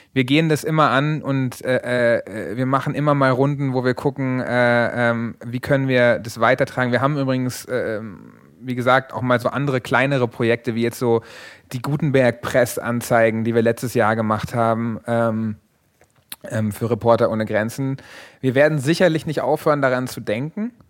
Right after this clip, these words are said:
Mein großer Wunsch ist es, dass wir auf jeden Fall sowas haben. Meine Angst als Kreativer ist, dass wir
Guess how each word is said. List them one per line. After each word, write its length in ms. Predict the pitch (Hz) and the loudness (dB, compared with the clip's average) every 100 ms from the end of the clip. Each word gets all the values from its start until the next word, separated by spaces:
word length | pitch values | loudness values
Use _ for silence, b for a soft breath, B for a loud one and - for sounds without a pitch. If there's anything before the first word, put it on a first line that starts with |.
| _ _ _ _ | _ _ _ _
Mein 1120 | 131 127 120 117 120 113 117 131 151 170 - | -14 -12 -12 -12 -10 -8 -2 0 2 0 -6
großer 560 | - - 147 180 170 135 | -14 0 2 4 2 4
Wunsch 280 | 147 175 - | 2 2 -2
ist 160 | 127 | -2
es, 120 | 127 131 | 0 0
dass 200 | 120 127 | -2 0
wir 140 | 117 | 0
auf 80 | 117 | 0
jeden 280 | 120 156 160 | 0 -2 2
Fall 180 | 147 | 2
sowas 320 | 135 131 127 131 | 2 2 0 0
haben. 360 | 147 131 156 - B B B B | 0 0 -4 -8 B B B B
Meine 540 | 127 139 156 147 135 - _ _ | 2 4 6 4 2 -4 _ _
Angst 360 | - 165 202 - | -2 0 0 0
als 200 | 147 143 | -2 -2
Kreativer 560 | - 139 135 180 165 135 | 0 0 2 0 2 2
ist, 180 | 123 | 2
dass 180 | 139 131 | 0 0
wir 300 | 143 139 135 | 2 4 4